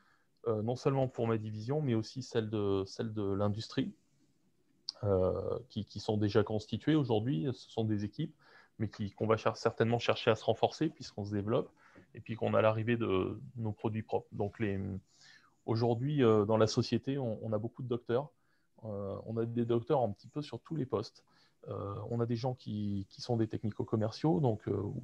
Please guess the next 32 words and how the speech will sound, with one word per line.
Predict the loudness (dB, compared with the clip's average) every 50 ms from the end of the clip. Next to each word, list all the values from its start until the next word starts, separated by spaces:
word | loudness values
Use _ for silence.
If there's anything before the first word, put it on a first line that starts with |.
| -2
des | 0 2
managers | 2 4 4 4 2 2 0 -4 -4
commerciaux. | -4 -2 -2 -2 -4 -2 0 0 0 0 -2 -6 -12 -20 -20 -20 -20 -20 -20 -20 _ _ _ _ _ _ 8
<clears throat> | 10 12 12 12 10 6 4
On | 4 6 6
a | 6 6
des, | 6 4 4 4 4 2
des | 0 -2 -4 -4 -4 -4 -4
docteurs | -4 -4 -4 -4 -2 0 0
en | 0
R | 2 2 2 2
et | 4
D, | 4 2
en | 2 0
fait, | -2 -4 -4 -4
les, | -4 -4 -4
les, | -2 -2 -4 -4 -4 -4 -4 -6 -8 -10 -12 -16 -20 -14 -10
les, | -8 -6 -6 -6
les | -6 -8 -2
quatre, | 2 2 2 2 0 -2 -4 -2
les | -2 -2
quatre | -4 -6 -4 -2 -4
ingénieurs | -2 0 0 0 0 0 0
R | 0 2 2
et | 2 2
D | 2 0
sont | -2 -4 -8 -10
soit | -6 -4 -2 -2
docteurs, | -2 -2 -2 0 -2 -2 0
soit | -2 -2 -2
doctorants, | -2 -2 -2 0 0 2 2 2 0 -2 -6 -14 -20 -20 -20 -20 _ _ _ _ _ -12 -10
euh, | -8 -6 -6 -4 -4 -4 -6 -6 -6 -8 -8 -10